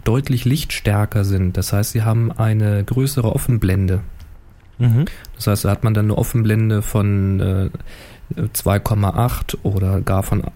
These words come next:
Speaker 1: äh, zwei Komma zwei, eins Komma vier, solche Geschichten.
Speaker 2: Also ich, ich, ähm, wir kriegen das hier zwar nicht bezahlt, das ist eine <laughs> unbezahlte Werbung, aber, ähm, was ich empfehlen kann, weil ich mich eben in dem Canon-Bereich gut auskenne,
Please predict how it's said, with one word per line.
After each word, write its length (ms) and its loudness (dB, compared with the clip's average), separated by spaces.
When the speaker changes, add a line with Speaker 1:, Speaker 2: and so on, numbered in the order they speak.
Speaker 1:
äh, 120 0
zwei 220 0
Komma 280 0
zwei, 500 0
eins 220 0
Komma 220 0
vier, 420 0
solche 280 0
Geschichten. 680 -2
Speaker 2:
Also 360 -4
ich, 300 -8
ich, 420 -8
ähm, 480 -2
wir 120 -2
kriegen 220 -2
das 160 -4
hier 140 -4
zwar 220 -6
nicht 220 -6
bezahlt, 580 -4
das 160 -8
ist 160 -4
eine 140 0
<laughs> 60 -2
unbezahlte 560 -2
Werbung, 420 -2
aber, 280 -2
ähm, 380 -2
was 160 -6
ich 120 -8
empfehlen 360 -2
kann, 440 -4
weil 120 0
ich 100 -8
mich 160 -6
eben 160 -4
in 80 -4
dem 200 -6
Canon-Bereich 1040 -4
gut 200 -6
auskenne, 500 -2